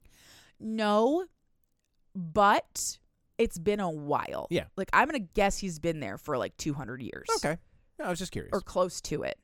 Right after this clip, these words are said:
Speaker 1: So he shows her all of his stuff. He, they talk. It's very cute. And then they fuck in the secret room. Um, so Tana takes control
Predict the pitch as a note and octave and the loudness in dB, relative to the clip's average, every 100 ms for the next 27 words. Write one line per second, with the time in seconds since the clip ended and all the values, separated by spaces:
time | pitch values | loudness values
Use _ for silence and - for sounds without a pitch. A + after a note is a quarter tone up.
0 | _ _ _ - - - A#3 A3 G#3+ C4 | _ _ _ -12 -6 4 6 6 4 0
1 | - C#4+ D#4 F4+ C#4+ C#4 C4+ C4+ - A#3 | 0 0 0 -2 0 -2 -4 -8 -4 2
2 | A3 G#3 G#3 B3 A3+ G3+ A3 G#3+ G3+ F3+ | 4 4 0 -10 -10 -2 -2 0 2 2
3 | F#3 - G3 G3 G3 G3 G#3 F#3+ G3 G3+ | 2 -2 -8 -4 -4 -6 -4 -2 -2 -4
4 | G#3+ A3 G#3 - G#3+ G#3 F3+ D#3+ F3 D#3+ | -4 -4 -8 -4 -2 0 2 0 -2 -8
5 | - D3 - C#3 C3 A2+ A#2+ - - - | -8 -8 -6 -6 -6 -8 -14 -20 -20 -20
6 | - - G3 F#3+ G3+ G3+ C4+ D4+ D4 C4+ | -18 -4 -2 -2 -4 0 2 2 2 0
7 | A#3 - G#3 F3 G3 G3 A3 D#4+ | -2 -6 -6 2 6 8 6 4